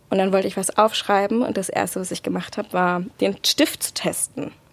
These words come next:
ob das funktioniert, also ob dieses Werkzeug funktioniert. Und daraus ist eben die Idee dann entstanden, so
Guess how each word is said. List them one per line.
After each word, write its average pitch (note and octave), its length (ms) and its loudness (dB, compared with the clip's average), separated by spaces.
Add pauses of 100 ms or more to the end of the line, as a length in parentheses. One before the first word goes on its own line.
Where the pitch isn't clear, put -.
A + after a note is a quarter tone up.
(100)
ob - 160 -4
das F#3+ 160 -4
funktioniert, - 680 -4
also A3 180 2
ob - 140 -4
dieses F#3 300 0
Werkzeug G#3+ 460 2
funktioniert. - 600 -10 (920)
Und G#3 240 0
daraus B3+ 460 6
ist G#3+ 120 -4
eben G#3+ 540 2 (440)
die G3+ 300 2
Idee G#3+ 460 6
dann G3+ 260 4
entstanden, G#3 720 0
so G3 480 -2